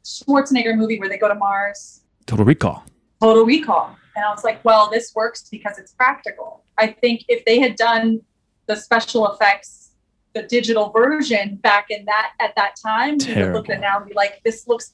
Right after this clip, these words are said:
Speaker 1: awful. I can't, I can't watch it."
Speaker 2: Yeah.
Speaker 1: But because the makeup was so good, you're like, "Yep, I'm down."
Speaker 2: Yeah.
Speaker 1: It holds up.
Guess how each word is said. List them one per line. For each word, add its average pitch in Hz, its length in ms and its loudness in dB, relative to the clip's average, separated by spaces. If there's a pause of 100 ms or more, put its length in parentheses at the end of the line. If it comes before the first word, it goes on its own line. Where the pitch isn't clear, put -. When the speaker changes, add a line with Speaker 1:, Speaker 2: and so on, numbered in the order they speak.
Speaker 1:
awful. 196 400 0
I 196 60 -6
can't, 208 260 -10 (160)
I 226 80 2
can't 220 400 -10
watch 180 400 -6
it." - 140 -18 (440)
Speaker 2:
Yeah. 92 180 -4 (200)
Speaker 1:
But 247 160 2
because 269 340 -2
the 262 100 0
makeup 294 360 -4
was 285 180 -8
so 285 140 0
good, 294 300 2
you're 220 100 -2
like, 214 220 -4
"Yep, - 260 0 (420)
I'm 208 140 -4
down." 247 320 -2 (240)
Speaker 2:
Yeah. 92 220 -6 (460)
Speaker 1:
It - 60 -20 (140)
holds 269 280 2
up. - 280 2